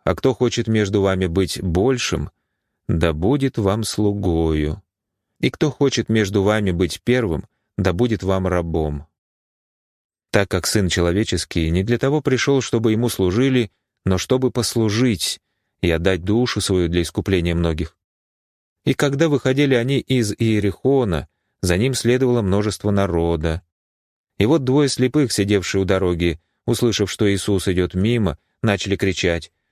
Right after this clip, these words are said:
«Помилуй нас, Господи, Сын Давидов!» Народ же заставлял их молчать, но они еще громче стали кричать:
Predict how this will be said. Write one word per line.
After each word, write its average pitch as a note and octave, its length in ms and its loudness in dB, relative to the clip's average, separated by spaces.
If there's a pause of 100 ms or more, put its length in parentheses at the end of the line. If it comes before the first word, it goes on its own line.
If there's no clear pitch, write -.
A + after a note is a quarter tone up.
(140)
«Помилуй D3+ 480 2
нас, D3 200 0
Господи, C3+ 540 0
Сын C3 300 0
Давидов!» A2 600 0 (1040)
Народ D3 260 2
же C3 140 2
заставлял B2+ 560 2
их - 120 -4
молчать, G#2+ 800 0
но F#2 100 0
они F2 160 0
еще F#2+ 220 0
громче C3 640 0
стали C#3 320 0
кричать: A#2+ 520 0